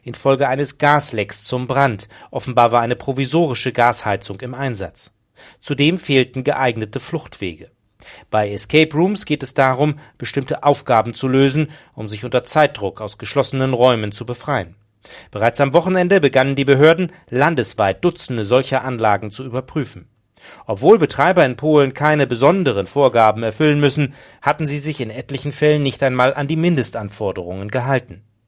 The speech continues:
Allein bis Sonntagnachmittag hatten die Behörden bereits hunderte fehlende oder unzureichende Fluchtwege festgestellt. Etwa zwei Drittel der untersuchten Escape Rooms fielen demnach durch Regelverstöße auf. Dreizehn Anlagen wurden sofort geschlossen,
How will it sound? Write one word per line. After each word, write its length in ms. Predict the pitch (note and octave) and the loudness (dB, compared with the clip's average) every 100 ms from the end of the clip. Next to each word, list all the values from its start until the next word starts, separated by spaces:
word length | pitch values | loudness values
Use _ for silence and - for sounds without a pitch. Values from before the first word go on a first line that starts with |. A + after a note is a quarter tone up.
| _ _ | _ _
Allein 380 | C3 C#3 F#3 E3+ | -2 0 0 0
bis 140 | G2+ | -4
Sonntagnachmittag 960 | - A2 B2 C3+ B2+ D#3+ D#3 D#3 D3+ C#3 - - | -4 -4 -2 -2 0 0 0 0 2 0 0 -8
hatten 220 | - - | -6 -4
die 120 | E3 D#3 | -4 0
Behörden 440 | D#3 D#3 F#3 E3 | 2 4 4 4
bereits 460 | D3+ C3 D3 - _ - | 2 2 0 -2 _ -4
hunderte 400 | A#3 D#3+ A#2 B2+ | 2 2 2 -4
fehlende 600 | - F#3+ D#3 D3 D3 C3+ | -4 2 4 4 2 0
oder 200 | C3+ C3+ | -4 -4
unzureichende 800 | F3+ - C3+ A2 A2+ A#2+ C3+ D3+ | -6 -4 -2 0 0 0 -4 -4
Fluchtwege 720 | - F#3 - - A2 F#2+ G2+ | -4 -6 -6 -6 -4 -4 -6
festgestellt. 720 | C3+ - - - G2 F2+ _ _ _ _ - - | -8 -10 -12 -14 -12 -14 _ _ _ _ -20 -10
Etwa 280 | B2 A#2 B2 | -10 0 2
zwei 280 | - - D#3 | 2 4 2
Drittel 400 | D3+ A3 A3+ A#2 | 4 2 4 2
der 100 | G2+ | 0
untersuchten 560 | F#2+ G#2+ A#2 D#3 - D#3+ | -4 -4 -4 -6 -4 -2
Escape 420 | D3+ - F#3 F#3 | 0 2 0 2
Rooms 320 | E3+ E3+ - - _ | 0 2 -2 -8 _
fielen 340 | - E3 D3+ | -8 -2 -2
demnach 560 | C3+ B2+ B2 A2+ G#2+ G2+ | 0 0 2 2 2 0
durch 300 | - B2 - | -6 -8 -4
Regelverstöße 800 | B2 B2 G#2+ G#2+ - A#2+ G2 G#2 | -4 -2 -4 -6 -6 -6 -4 -4
auf. 320 | F#2+ F2+ - _ - - | -4 -6 -12 _ -20 -18
Dreizehn 400 | - C3 C3+ D3+ | 0 0 2 0
Anlagen 500 | D3 D3+ D3 D3 C#3 | -2 0 4 4 2
wurden 220 | B2+ A2+ A2 | -4 -4 -6
sofort 360 | A2+ E3 D#3+ | -4 -4 -4
geschlossen, 580 | - - D#3 - D3 C3 | -6 -2 -2 0 -4 -6